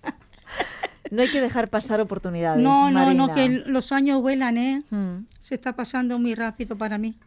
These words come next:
Speaker 2: Bueno, el día del estreno, ¿lo, lo puedo decir?
Speaker 1: Sí, sí, sí.
Speaker 2: Cumples setenta y siete años.
Speaker 1: Sí, sí.
Speaker 2: Y estás divina,
Speaker 1: Y es-,
Speaker 2: Isabel.
Speaker 1: que me lo digan a mí.
Speaker 2: Bueno, no hay que perder el buen humor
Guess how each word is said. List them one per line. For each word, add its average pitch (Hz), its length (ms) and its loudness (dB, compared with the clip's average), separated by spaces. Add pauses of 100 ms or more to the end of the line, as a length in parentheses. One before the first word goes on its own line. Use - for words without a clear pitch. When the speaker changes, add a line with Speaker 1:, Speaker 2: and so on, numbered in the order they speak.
Speaker 2:
Bueno, 185 480 -4
el 180 240 0
día 185 120 0
del 233 140 0
estreno, 208 420 -4
¿lo, 254 200 -4
lo 180 120 -2
puedo 220 180 -2
decir? 247 440 -4
Speaker 1:
Sí, 277 240 2
sí, 277 240 2
sí. - 80 -12
Speaker 2:
Cumples 233 460 2
setenta 196 420 -4
y 180 40 -2
siete 196 300 -2
años. 269 400 -2
Speaker 1:
Sí, 240 220 -2
sí. 247 260 -4 (520)
Speaker 2:
Y 208 100 -2
estás 208 260 -2
divina, 175 480 -4
Speaker 1:
Y 233 140 0
es-, 226 80 0
Speaker 2:
Isabel. 190 440 0
Speaker 1:
que 247 80 -4
me 233 100 4
lo 233 80 2
digan 254 220 0
a 185 80 -4
mí. 160 160 -6 (240)
Speaker 2:
Bueno, 175 400 0 (480)
no 233 80 6
hay 247 80 6
que 240 80 4
perder 208 480 2
el 196 260 2
buen 220 200 2
humor 233 260 0